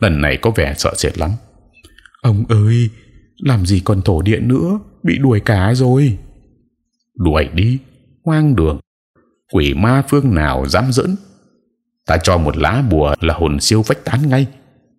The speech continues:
Thầy lĩnh lúc này trở nên gắt gỏng. "Ông ơi, con nào dám.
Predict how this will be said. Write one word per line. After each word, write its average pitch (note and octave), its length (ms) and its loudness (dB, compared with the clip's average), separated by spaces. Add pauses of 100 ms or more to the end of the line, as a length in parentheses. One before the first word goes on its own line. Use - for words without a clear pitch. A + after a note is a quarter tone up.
(760)
Thầy D#2+ 120 2
lĩnh F#2+ 360 2
lúc A2 180 0
này C#2+ 300 0
trở D2 120 2
nên D#2 180 0
gắt - 140 -2
gỏng. D#2 220 -2 (1040)
"Ông G#2 240 0
ơi, G2+ 300 4
con G#2+ 320 0
nào D2+ 260 0
dám. B2+ 440 0